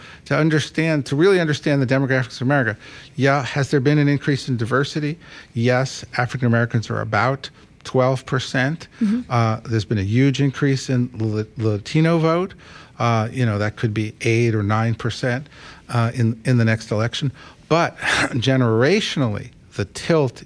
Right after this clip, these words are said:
Speaker 1: is to older voters who reasserted, hey, values of country, family, religion,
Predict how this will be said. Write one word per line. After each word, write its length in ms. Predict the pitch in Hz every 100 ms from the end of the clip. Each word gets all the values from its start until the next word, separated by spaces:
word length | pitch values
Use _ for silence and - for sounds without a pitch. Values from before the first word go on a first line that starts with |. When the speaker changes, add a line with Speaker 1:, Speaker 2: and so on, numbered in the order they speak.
| -
Speaker 1:
is 140 | -
to 120 | - -
older 320 | 117 139 165
voters 500 | 131 127 113 110 110 - - - -
who 120 | 117
reasserted, 680 | 110 165 165 - 131 123 117 - - -
hey, 260 | 135 127 104
values 560 | 110 117 123 120 -
of 180 | 101 -
country, 760 | - 131 120 - 127 117 113 - - -
family, 800 | - 131 123 123 117 113 110 - - -
religion, 800 | 110 104 123 127 110 120 113